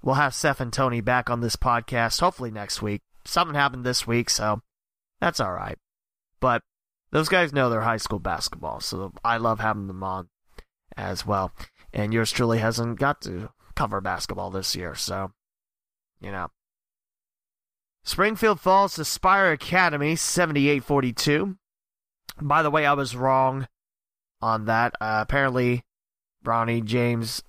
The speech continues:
LeBronny James? LeBron's son. He's not Spire Academy. Why did I think he was? I don't know,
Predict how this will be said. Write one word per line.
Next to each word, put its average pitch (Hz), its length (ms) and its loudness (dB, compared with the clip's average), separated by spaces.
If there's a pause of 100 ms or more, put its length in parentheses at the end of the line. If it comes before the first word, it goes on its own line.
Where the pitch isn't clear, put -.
LeBronny 127 480 0
James? 208 280 -4 (1000)
LeBron's 160 400 2
son. 127 400 2 (640)
He's 123 180 -6
not 147 240 4
Spire 113 360 -2
Academy. 101 440 -4
Why 131 220 -2
did 220 80 0
I 180 60 2
think 170 240 -2
he 131 80 0
was? 113 460 -2 (1900)
I 143 80 2
don't 165 200 2
know, 104 280 -2